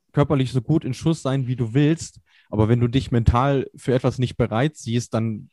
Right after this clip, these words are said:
dann wirst du's nicht hinbringen. Das ist ganz einfach so. Und deswegen ist auch das, was, was der Pius uns erzählt hat, ähm,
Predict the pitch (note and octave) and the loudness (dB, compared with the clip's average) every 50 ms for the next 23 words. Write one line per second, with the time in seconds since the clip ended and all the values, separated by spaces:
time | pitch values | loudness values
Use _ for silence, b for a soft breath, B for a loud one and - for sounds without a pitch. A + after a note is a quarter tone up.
0 | _ _ _ - B2 A#2+ A2 B2 C#3+ C3+ - D3 B2 - C3+ B2+ B2+ B2+ C3+ C#3 | _ _ _ -2 -2 2 4 4 4 4 2 -4 -6 -4 -4 -4 0 0 2 2
1 | C#3 B2 A2+ A2+ G#2+ G2+ G2+ F#2+ G2+ G2 G#2+ A#2 A#2 - - G#2+ G2+ - G2+ G2+ | 2 0 -2 -4 -4 -4 -4 -4 -6 -6 -6 -10 -10 -6 -6 -6 -6 -6 -8 -10
2 | F#2+ - G2 F#2 - - G2 F#2 - G#2 F#2 - G#2 - - A#2+ A#2 A#2+ A#2 B | -10 -10 -10 -12 -10 -10 -10 -8 -8 -10 -6 -6 -6 -2 0 2 2 2 0 B
3 | B B B B B B - B2 A2 A#2 A2 - - - A#2+ A#2+ - - B2 A2 | B B B B B B -4 -2 0 0 -2 -4 0 0 0 0 0 0 -4 -4
4 | - - - - A2+ - - A#2 G2+ - - C#3 C#3+ D3+ - - C#3+ C#3+ - B2+ | -4 -6 -6 -6 -8 -4 -4 -6 -6 -4 -2 0 0 0 -2 -4 -6 -6 -4 -6
5 | B2+ - - C#3 C#3 - C#3+ C3+ B2+ - b b b b b b b b b _ | -6 0 2 2 2 2 0 -2 -2 -4 b b b b b b b b b _
6 | _ C3 A#2+ A#2+ A#2 A2+ A2 | _ 2 2 2 2 -2 -4